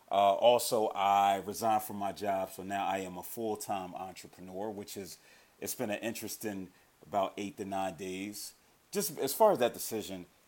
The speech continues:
it was just came a point in time in my life where I realized, you know what, I'm either going to go after it or I'm just going to sit back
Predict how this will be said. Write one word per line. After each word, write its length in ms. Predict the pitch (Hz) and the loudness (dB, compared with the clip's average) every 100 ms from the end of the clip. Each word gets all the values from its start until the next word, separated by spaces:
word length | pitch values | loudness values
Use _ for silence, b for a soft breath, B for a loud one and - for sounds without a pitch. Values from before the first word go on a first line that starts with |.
| _ | _
it 60 | - | -4
was 160 | 135 127 | -2 -2
just 240 | 131 - | -4 -8
came 260 | - 135 120 | -4 -2 -2
a 60 | |
point 320 | - - 113 | -4 -6 -6
in 80 | 95 | -6
time 400 | 92 107 98 95 | -8 -2 0 -2
in 80 | 87 | -4
my 160 | 87 95 | -2 -2
life 380 | 92 87 90 - | 0 -4 -6 -8
where 200 | 92 90 | -10 -4
I 140 | - 98 | -2 -2
realized, 640 | 90 95 92 87 87 87 | -4 -6 -4 -4 -6 -8
you 60 | 92 | -10
know 160 | 92 | -8
what, 300 | 87 87 82 B B B B B - | -8 -8 -10 B B B B B -6
I'm 200 | 104 110 | -4 -2
either 220 | 107 95 | -2 -4
going 440 | 85 98 95 90 90 | -4 -4 -4 -6 -8
to 40 | - 90 | -16 -14
go 260 | 85 104 104 | -4 -2 2
after 500 | 104 101 - 101 98 | 2 2 -2 -6 -6
it 60 | 95 | -6
or 180 | 92 90 | -8 -10
I'm 100 | 90 | -10
just 200 | 92 - | -12 -12
going 140 | 92 | -10
to 60 | 90 | -8
sit 300 | - 92 78 | -8 -8 -8
back 380 | 92 90 - | -6 -6 -6